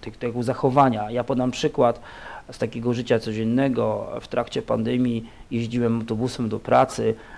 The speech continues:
w maseczce nikt mnie nie widział, prawda? Jedni, moi uczniowie weszli do autobusu, usiedli sobie na, mm, na siedzeniu.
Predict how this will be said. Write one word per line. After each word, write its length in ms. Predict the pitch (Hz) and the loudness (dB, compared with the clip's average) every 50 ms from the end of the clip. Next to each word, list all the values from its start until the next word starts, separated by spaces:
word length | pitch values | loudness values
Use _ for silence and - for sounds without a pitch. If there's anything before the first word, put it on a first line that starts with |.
| - - - | -18 -10 -4
w 20 | 98 | -2
maseczce 500 | 113 113 110 - 135 120 - - 135 110 | 0 0 0 0 -2 -2 -2 -6 -4 -2
nikt 200 | 113 120 117 123 | -2 -2 -2 0
mnie 100 | 113 110 | 0 0
nie 140 | 107 107 | 0 -2
widział, 380 | 101 113 135 131 127 120 110 113 | -4 -4 -4 0 0 0 0 0
prawda? 600 | - 117 110 107 107 117 117 117 117 117 117 113 110 117 107 110 | -2 -4 -4 -2 2 2 4 4 4 4 2 0 -4 -6 -12 -10
Jedni, 500 | 113 110 113 117 120 117 120 117 110 110 - 127 | -8 -8 -6 -6 -6 -6 -6 -8 -8 -8 -6 -4
moi 260 | 120 120 120 113 117 | -4 -2 -2 -2 -4
uczniowie 460 | 113 113 - 127 117 113 107 107 107 | -6 -6 -4 -2 -2 -2 -2 -4 -6
weszli 280 | 107 113 - - 113 107 | -6 -6 -8 -6 -8 -6
do 80 | 117 | -6
autobusu, 720 | 110 107 - 117 110 110 123 131 127 - - 113 110 120 - - - - - - - - - - - - | -6 -6 -6 -6 -6 -2 -2 -4 -4 -2 -4 -2 -2 -2 -4 -6 -16 -20 -20 -20 -20 -18 -18 -18 -14 -10
usiedli 420 | - 113 - - 131 117 117 113 110 | -8 -4 2 4 2 2 2 -4 -6
sobie 280 | - - 107 - 120 | -6 -8 -6 -6 -6
na, 520 | 117 117 117 113 110 110 110 107 113 - - - | -6 -4 -2 0 -2 -2 -2 -6 -8 -10 -12 -14
mm, 680 | 131 127 127 123 117 120 120 113 110 110 110 113 110 - - - - - - | -14 -12 -10 -8 -6 -4 -2 -2 0 0 -2 -2 -4 -8 -16 -20 -20 -20 -16
na 120 | 170 127 - | -12 -8 -6
siedzeniu. 340 | - 123 110 113 135 131 | -6 -6 -2 0 2 4